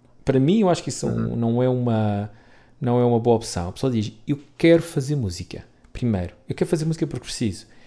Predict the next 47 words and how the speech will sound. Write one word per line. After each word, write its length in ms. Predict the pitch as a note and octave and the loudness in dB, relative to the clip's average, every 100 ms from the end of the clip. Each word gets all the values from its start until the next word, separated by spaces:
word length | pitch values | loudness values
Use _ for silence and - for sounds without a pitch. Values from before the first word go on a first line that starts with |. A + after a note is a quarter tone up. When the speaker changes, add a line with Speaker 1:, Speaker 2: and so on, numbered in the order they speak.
| - - - | -20 -20 -14
Speaker 1:
e 60 | |
quero 200 | - C#3+ | -2 0
aprender 260 | D3+ D3+ D#3+ | 2 0 2
música." 300 | D#3 A2+ G#2+ | 2 2 2
Speaker 2:
Uhum. 40 | - | 0
Speaker 1:
E 60 | A#2 | 0
para 120 | D#3+ | 0
aprender 240 | D#3+ E3 | 2 2
música, 260 | D#3+ E3 F#3 E3+ | 2 0 -2 -2
nós 140 | D3+ | -2
temos 140 | E3 | -2
que 80 | - | -4
aprender 220 | D3+ D#3 D#3+ | -2 0 0
música 260 | D#3+ F3 | 0 0
de 140 | D3+ D#3 | 0 0
onde 140 | E3 | 4
ela 140 | D#3+ E3+ | 4 4
nasceu. 400 | E3 - D#3 C3+ - - - - | 2 2 0 0 -6 -20 -20 -10
Nasceu 200 | A2 - A#2+ | -8 -2 -2
desde 160 | B2 | 0
o 40 | C3 | 0
Renascimento. 680 | D#3+ C#3+ D#3+ D3 C#3 B2+ - - - - - | 0 0 2 2 2 -2 -12 -20 -20 -20 -8
Eh, 260 | - A2 A2 - | -2 -2 -2 0
antes 420 | C#3+ F#3 D#3 C#3+ | 4 4 4 0
sequer, 300 | - C#3 C#3 | 0 -2 -2
sequer 400 | - - C3+ C3 | -4 0 2 2
de, 240 | B2+ A#2+ A#2 C#3 | 0 -2 0 -2
de 140 | C3+ A#2 | -2 0
Bach 280 | B2 C3 C3+ | 2 2 2
existir, 420 | C#3 - - C3+ | -4 -4 0 0
portanto, 320 | - A2+ A2 - | 0 -4 -4 -4
com-, 140 | B2 | -4
se 420 | A#2 - - - | -4 -8 -6 0
antes 340 | C#3+ C#3 A2+ - | 2 2 -2 -6
de 120 | A#2+ | 0
Bach 180 | C3 A#2+ | 2 2
existir, 460 | B2 - C#3 C#3+ | -2 -2 -2 -2
foi 240 | C3 D3 C3+ | -4 -2 0
muito 500 | C#3+ F3 E3+ D#3+ C#3+ | 4 6 6 2 0
antes 320 | C#3 C3+ - | 0 -4 -10
de 100 | C3+ | -6
Beethoven 540 | B2+ C#3+ - C#3 C#3 C#3 | -4 -4 2 2 2 -6
existir 400 | C3 - - B2+ | -6 -8 -4 -2
e 60 | A#2+ | 0
de 80 | |
Mozart 340 | B2 B2 A2+ A#2 | 0 0 0 -2
existir. 480 | A#2+ - - A#2 | -4 -6 -2 -2